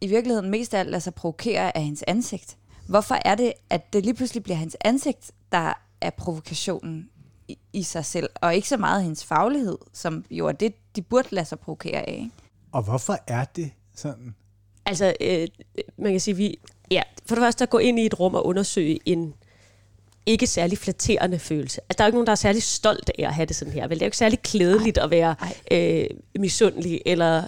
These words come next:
Speaker 3: øh,
Speaker 1: Jaloux.
Speaker 3: øh, smålig, eller, øh, sådan. Øh, det er klart en af de der sådan, øh, mindre, øh, mindre storladne og mindre, øh, stolte, stolte følelser, hvor man kan sige, vrede er på en eller anden måde en større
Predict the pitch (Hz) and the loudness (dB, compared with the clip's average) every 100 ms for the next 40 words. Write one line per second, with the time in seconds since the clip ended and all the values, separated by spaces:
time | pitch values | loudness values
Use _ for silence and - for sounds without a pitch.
0 | - - 175 180 190 - - - 196 - | -4 -2 -2 -2 -4 -8 -16 -4 -2 -2
1 | - - 208 165 175 185 170 - 156 156 | -4 -2 2 4 6 4 2 0 0 0
2 | 151 - - - - 165 - 165 156 - | 0 -2 -2 -4 -4 -4 -6 -8 -10 -16
3 | - - - - 175 165 220 190 - 180 | -20 -20 -12 -2 0 6 6 6 4 2
4 | - 175 170 196 156 - 180 180 - 165 | 2 -2 -2 0 0 0 -4 -4 -2 -2
5 | 165 190 196 208 202 - - 190 170 160 | 0 0 2 4 2 2 -2 0 2 2
6 | - - - - - - _ - 185 202 | 0 -2 -10 -14 -20 -20 _ -10 2 2
7 | 190 208 226 196 202 165 185 165 180 - | 4 2 6 6 6 6 4 2 0 2
8 | 196 180 - 170 165 175 185 - - - | 2 2 0 -2 -4 -6 -10 -14 -10 2
9 | 175 175 208 165 - - - 190 202 - | 4 6 4 2 -8 -8 2 2 4 4
10 | 196 196 196 185 185 175 - 165 185 185 | 4 4 2 2 2 0 -2 2 6 10
11 | 226 262 - 190 175 170 165 165 - 175 | 10 10 6 2 4 4 2 0 2 6
12 | 180 208 | 6 6